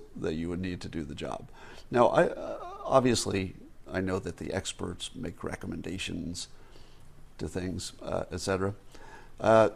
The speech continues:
so it's not the president who has to have all the technical knowledge, but I don't see it working. I don't see our presidents being technically competent, it just, in terms of the decisions.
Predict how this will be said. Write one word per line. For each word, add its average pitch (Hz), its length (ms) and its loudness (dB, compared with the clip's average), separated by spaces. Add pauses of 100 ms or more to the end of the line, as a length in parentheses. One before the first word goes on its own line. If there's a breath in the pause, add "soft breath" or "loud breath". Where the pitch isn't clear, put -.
(160)
so 107 200 4
it's 104 120 2
not 104 160 2
the - 80 -6
president 101 500 4
who 90 60 -2
has 98 220 0
to 98 60 -2
have 92 180 0
all 92 100 -2
the 90 120 -8
technical 92 520 -4
knowledge, 107 480 0 (680 loud breath)
but - 600 4
I 180 200 0
don't 196 240 4
see 180 360 4
it 127 120 2
working. 143 560 2 (680)
I 113 140 2
don't 143 240 4
see 147 260 2
our 131 160 6
presidents 123 760 2 (840 loud breath)
being 123 600 6 (500)
technically 92 640 -2
competent, - 760 -8 (420)
it 107 80 -8
just, 113 280 -2 (440)
in 80 320 -2
terms 101 280 0
of 92 40 -4
the 92 80 -2
decisions. - 680 -4